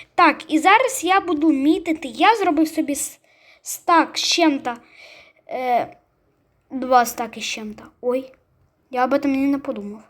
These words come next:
Зробив собі оцього заборчику. І тут, ой, я с-, случайно це зробив. Вже вечори, я зроблю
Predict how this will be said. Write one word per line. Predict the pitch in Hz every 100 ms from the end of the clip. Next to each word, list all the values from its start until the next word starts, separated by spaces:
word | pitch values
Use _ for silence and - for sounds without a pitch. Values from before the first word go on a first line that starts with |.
| _ _ _ _ _ _ _ - -
Зробив | 277 277 339
собі | 311 320 269
оцього | 277 262 247 226 226 277 - _ _ _ _
заборчику. | 247 294 220 214 202 - - 285 294 _ _ _ _ _ _ _ _ _ _ _ _ _ _ _ _ _ _ _ _ _ _ _ _ _ _ _ _ _ _ _ _ _ _ -
І |
тут, | 254 - 403 539 - _ - _ _
ой, | 311 285 262 254 -
я | 285
с-, | - - _ _ _ _ -
случайно | - - 262 302 302 254
це | -
зробив. | 240 226 220 220 _ _ _ _ _ _ _ _ _ _ _ _ _ _ _ _
Вже | 269 240 320
вечори, | 349 320 - 330 370
я | 539 508 311
зроблю | 285 339 311